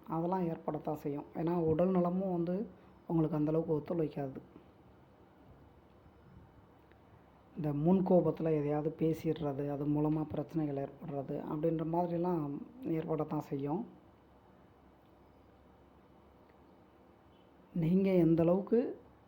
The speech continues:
உங்களை கண்ட்ரோல் பண்ணிக்கிறீங்களோ அந்த அளவுக்கு பெட்டர் தான் உங்களுக்கு. சில பேருக்கு புதுசா தொழில் தொடங்கலாம் அப்படின்ற மாதிரியான எண்ணங்கள்லாம் ஏற்படும்.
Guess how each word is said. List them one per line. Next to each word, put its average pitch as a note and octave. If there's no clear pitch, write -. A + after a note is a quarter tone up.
உங்களை D#3+
கண்ட்ரோல் E3+
பண்ணிக்கிறீங்களோ D3+
அந்த C#3+
அளவுக்கு D3+
பெட்டர் C3
தான் C3+
உங்களுக்கு. B2+
சில D3
பேருக்கு D#3
புதுசா D#3+
தொழில் D#3+
தொடங்கலாம் D3+
அப்படின்ற C#3+
மாதிரியான D3+
எண்ணங்கள்லாம் D3
ஏற்படும். C#3+